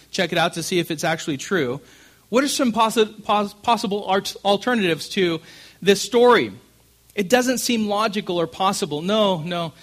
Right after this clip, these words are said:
It's way beyond that. God does not fit within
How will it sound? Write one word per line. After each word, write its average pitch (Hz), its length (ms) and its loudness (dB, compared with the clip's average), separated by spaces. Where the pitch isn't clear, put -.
It's 196 180 0
way 220 200 4
beyond 190 400 0
that. 151 360 -2
God 208 340 4
does 185 220 2
not 214 520 0
fit - 480 0
within 180 720 -2